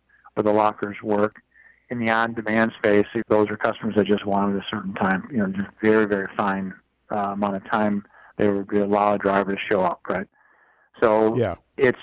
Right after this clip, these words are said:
Speaker 1: really all about convenience, and everybody's idea of convenience is different, um, these days. Some are, require a much higher level of convenience, some much lower. Our surveys show that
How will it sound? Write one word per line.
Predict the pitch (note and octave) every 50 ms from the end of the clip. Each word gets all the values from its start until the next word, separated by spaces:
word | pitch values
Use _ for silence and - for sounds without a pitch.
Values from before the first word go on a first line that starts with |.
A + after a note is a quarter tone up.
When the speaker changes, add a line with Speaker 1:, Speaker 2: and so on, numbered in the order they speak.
| - _ _
Speaker 1:
really | C#3 B2 B2+ B2 A#2+ A#2
all | A#2+ A2+ A2 A2+ A2
about | A2 A2 G#2+ G#2 -
convenience, | - G#2+ G#2+ A2 A#2 B2+ C3 C3 B2+ - - - - - - - -
and | A#2+ A#2 A2+ A2 G#2+ G#2+ G#2+ G#2+ G#2+ G#2+ G#2+ G#2+ A2+
everybody's | B2 A#2+ A2 A#2 A2+ - A2+ A2 A2 A2 G#2 G#2 G2+ - - -
idea | B2+ A2 A2 - - A#2 A#2+ A#2+ A#2 A#2
of | A#2 A2 G#2+ -
convenience | - B2 A2 G#2+ A2+ A#2 A#2 A#2 A2+ G#2+ G#2+ - -
is | G#2 F#2+ -
different, | - A#2 A2 - C#3 C3+ C#3 - _ _ _ _ _ _ _ - -
um, | A2+ A2+ A2+ A2+ A2+ A2+ A#2 B2
these | B2+ A#2+ A#2 A2
days. | B2 A#2+ A#2+ B2+ B2+ A#2+ - - _ _ _ _ _ _ _ _ _ _ - -
Some | - A#2 A2
are, | A2 G#2+ G#2+
require | G#2 - - B2 A2+ A2+ A2
a | G#2+
much | G#2+ G#2+ - -
higher | A#2+ A2 A2 A2 A2 A2+
level | A2 A2+ A2 A2+ A2+ A2+
of | A2+ -
convenience, | - A#2 A2+ A#2 A#2+ A#2+ A#2+ A#2 A#2 A2+ - - - - - -
some | A2+ G#2 G#2 G#2 G#2 G#2 _ _ _ -
much | A#2 G#2 - -
lower. | A#2+ A#2 A#2 A#2 A#2 A#2 A2+ - - - - - - -
Our | A#2+ C3 C3 - - -
surveys | B2 A2+ A2 G#2+ G#2 G#2 - -
show | A2+ A2 G#2+ G#2+
that | G#2+ G#2 G#2